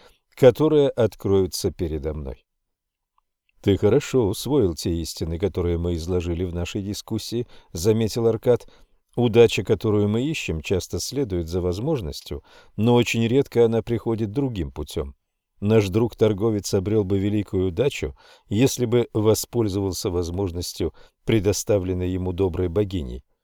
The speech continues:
Наш друг-закупщик скота уже мог бы насладиться удачей, если бы он довел до конца свою покупку стада и затем продал бы его со значительной прибылью.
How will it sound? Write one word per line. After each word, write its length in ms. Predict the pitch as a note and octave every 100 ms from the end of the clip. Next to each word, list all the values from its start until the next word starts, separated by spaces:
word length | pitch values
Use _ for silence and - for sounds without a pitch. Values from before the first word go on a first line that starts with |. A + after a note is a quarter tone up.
| _ _ _
Наш 260 | G2 A2+ G2+
друг-закупщик 880 | F2 B2+ A2+ G2+ A2 B2 A2 A2+ G2
скота 440 | - A2 G2+ C3+
уже 220 | A2 G2
мог 220 | G2+ G#2 F2
бы 100 | F2+
насладиться 720 | F#2 - G2+ G2+ F2+ - F2
удачей, 520 | F2 D#2+ D2+ - - _ _ _
если 400 | G#2 A2+ B2+ C3+
бы 140 | B2+ C3+
он 140 | C3
довел 340 | A#2+ C3 E3+ C#3
до 160 | F2+
конца 380 | - E2+ - F2
свою 320 | - F#2 F2+
покупку 500 | - G2+ - F#2 -
стада 500 | C3+ - F3+ D#3+ E2 - _ _ _
и 140 | C#3 C#3
затем 420 | C3+ C#3+ F#3 D#3
продал 400 | G2+ E2 E2+ D#2
бы 120 | D#2+
его 280 | D2+ C2+ C2+ _ _
со 220 | - D3
значительной 760 | G2+ B2+ C3+ D3+ - C#3+ C#3+ C#3+
прибылью. 560 | C#3 F2 C#2 C2+ C2